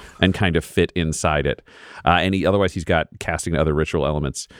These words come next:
And he turns to you, still wearing exactly the same clothes. Vampires don't sweat. And unlike the department, he has not getting shot regularly or anything else that would require fixing of the uniform.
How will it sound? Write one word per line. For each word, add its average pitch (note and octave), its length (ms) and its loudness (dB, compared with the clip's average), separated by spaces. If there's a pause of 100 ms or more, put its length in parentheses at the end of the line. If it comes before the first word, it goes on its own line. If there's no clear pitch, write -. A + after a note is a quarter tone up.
(220)
And F2 100 4
he F2 80 2
turns A2 260 0
to G#2 80 -2
you, F2 80 4
still A2+ 240 2
wearing G2+ 320 0
exactly A2 440 0
the E2+ 80 -6
same E2 180 -2
clothes. F2+ 300 0
Vampires C#2 340 -2
don't C#2+ 180 -2
sweat. D2 280 0
And C#2 120 -2
unlike F#2 280 2
the - 80 -2
department, D#2+ 480 -4
he F2 200 0 (380)
has D#2 220 0
not E2 240 0 (120)
getting E2+ 220 2
shot F2 480 0
regularly D2+ 640 2
or D2+ 100 2
anything D#2 280 0
else D2 140 0
that D#2 60 0
would D#2 120 0
require D#2 300 0
fixing F2+ 300 -2
of D2 60 -2
the D#2 80 0
uniform. E2 380 0